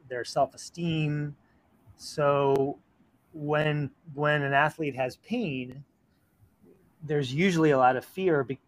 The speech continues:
precisely because it pokes at their identity. It challenges their identity. It threatens their identity as an athlete. And there's a lot of fear in that, right? Um, once you've had pain for a while and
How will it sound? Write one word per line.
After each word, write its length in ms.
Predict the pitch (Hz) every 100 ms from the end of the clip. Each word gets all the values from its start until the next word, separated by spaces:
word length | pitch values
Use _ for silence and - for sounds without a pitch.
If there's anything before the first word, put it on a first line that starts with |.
| _ _ -
precisely 480 | 127 - 165 160
because 380 | 143 131 - 135
it 120 | 127
pokes 360 | - 147 143 -
at 80 | 123
their 160 | 123
identity. 720 | 117 107 120 120 110 107 107 127 -
It 120 | 131
challenges 640 | - 185 160 156 143 131 -
their 160 | 127
identity. 540 | 120 117 123 120 113 120
It 100 | -
threatens 460 | - 147 143 139
their 180 | 143 131
identity 500 | 123 123 123 120 113
as 160 | 113 110
an 60 |
athlete. 480 | 113 113 - 101 98 _ _ _ - - - _ _ _ _ _ -
And 100 | 143
there's 200 | 151 135
a 40 |
lot 180 | 147 135
of 120 | 123
fear 260 | - 156 143
in 80 | 117
that, 280 | 113 104 - _ _ _ _ _ _ _ -
right? 300 | 131 143 - _ _ _ _ _ _ -
Um, 480 | - 135 131 135 135 - -
once 280 | 165 175 165
you've 120 | 170
had 280 | 170 226 226
pain 280 | 208 165 143
for 160 | 151
a 100 | 139
while 480 | 123 123 113 131 190 - _ _ _ -
and 440 | 135 139 135 139